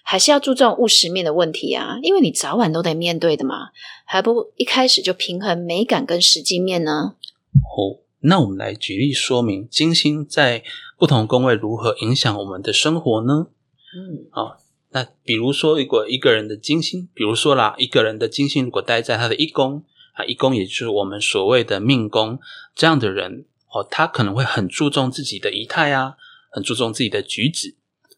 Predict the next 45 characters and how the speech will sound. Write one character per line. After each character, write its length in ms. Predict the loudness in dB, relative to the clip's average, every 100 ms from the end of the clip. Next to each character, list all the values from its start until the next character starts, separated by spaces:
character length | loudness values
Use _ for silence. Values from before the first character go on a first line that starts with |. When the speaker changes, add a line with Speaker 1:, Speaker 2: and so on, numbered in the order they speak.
| _
Speaker 2:
哦， 160 | -10
还 160 | -4 -4
有 100 | -4
他 240 | -2 -4
跟 340 | 0 -4 -4 -10 _ _ _
别 140 | -4
人 100 | -4
相 240 | -2 -2 0
处 140 | 0
的 80 | 0
时 100 | 0
候， 60 |
他 140 | 0 2
希 160 | 2
望 120 | 2 2
自 120 | -2
己 120 | -2
是 200 | -4 0
有 180 | 4 4
礼 160 | 2
貌 240 | 0 2 2
的， 280 | 0 -4 -8 _ _ _
哦， 160 | -12 -12 -4
或 140 | -2
希 160 | 2 2
望 180 | 0
自 100 | -2
己 160 | -4 -4
可 160 | 0 2
以 200 | 2 0
给 100 | -2
人 200 | 0 0
一 40 |
种 220 | 0 -2
和 260 | -4 0 0
气、 380 | 2 2 0 -4 -20 -20 -20
好 200 | -8 -4
相 260 | -2 -2 -2
处、 360 | -4 -6 -8 _
有 120 | -6 -6
家 240 | 2 2
教 200 | 4 0
的 80 | 0
形 280 | -4 -4 -2
象。 300 | -2 -2